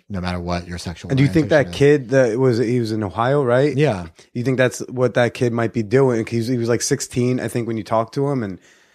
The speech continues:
Speaker 2: you know, he, he seemed to be really into, like, putting on this queen persona, be like,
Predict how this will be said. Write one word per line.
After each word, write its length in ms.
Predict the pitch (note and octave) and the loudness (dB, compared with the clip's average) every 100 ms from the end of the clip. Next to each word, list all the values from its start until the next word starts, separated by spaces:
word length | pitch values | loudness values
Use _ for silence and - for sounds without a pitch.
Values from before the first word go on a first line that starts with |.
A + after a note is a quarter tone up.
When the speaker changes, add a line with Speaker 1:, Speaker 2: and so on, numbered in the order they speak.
| _ - | _ -10
Speaker 2:
you 100 | G#2 | -2
know, 160 | G#2+ | 0
he, 200 | G#2 A#2+ | 2 2
he 240 | B2+ B2 A#2+ | 2 2 0
seemed 300 | - B2+ B2 | 0 0 2
to 120 | B2+ | 0
be 320 | G#2 G2 B2 | 0 -6 -4
really 380 | G#2+ A#2+ B2+ C3 | 0 2 4 4
into, 180 | C3 C3 | 2 0
like, 180 | B2 - | -2 -2
putting 240 | A2+ A2+ | -4 -2
on 180 | A#2 B2 | -4 -4
this 140 | B2 | -4
queen 280 | - D#3+ G3+ | -2 -2 0
persona, 400 | F#3+ C3+ A#2 G#2+ | -4 -4 -4 -2
be 100 | A2+ | -2
like, 220 | A2 G#2+ | -2 -2